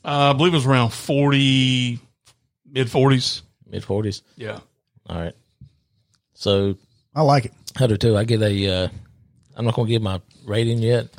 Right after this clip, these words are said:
Speaker 3: That's in my wheelhouse right there. That, that is a,
Speaker 2: Is
Speaker 3: that
Speaker 2: it
Speaker 3: is
Speaker 2: a straight
Speaker 3: manly men's
Speaker 2: bourbon?
Speaker 3: bourbon.
Speaker 2: Is it
Speaker 3: Yeah.
Speaker 2: a straight bourbon?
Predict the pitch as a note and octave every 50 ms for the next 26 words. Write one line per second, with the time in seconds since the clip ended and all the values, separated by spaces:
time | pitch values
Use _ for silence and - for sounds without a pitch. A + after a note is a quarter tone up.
0 | - _ - F3 F3 - F3 F3 D#3+ D#3+ D3 C#3 D#3 D3+ C3 C3+ B2 A#2 - C3+
1 | B2 A#2 - C3+ C3 B2+ C#3 D3+ D3 - D#3 D#3+ D#3 C#3+ B2 B2 C#3+ C#3+ C#3 C#3
2 | C#3 B2+ A#2+ - - - - - _ _ _ _ _ _ _ _ _ _ - A2+
3 | A#2+ C#3 C#3+ C#3 B2+ A2+ B2 C3 D3+ E3 E3+ D#3 D3+ C#3+ C3+ C3+ C3 B2 B2 A#2+
4 | B2+ A2 G#2+ A2 A2 - - A#2+ G#2+ G2+ G2+ G2 - - B2+ B2 A#2+ C#3 D3+ D3+
5 | C#3 B2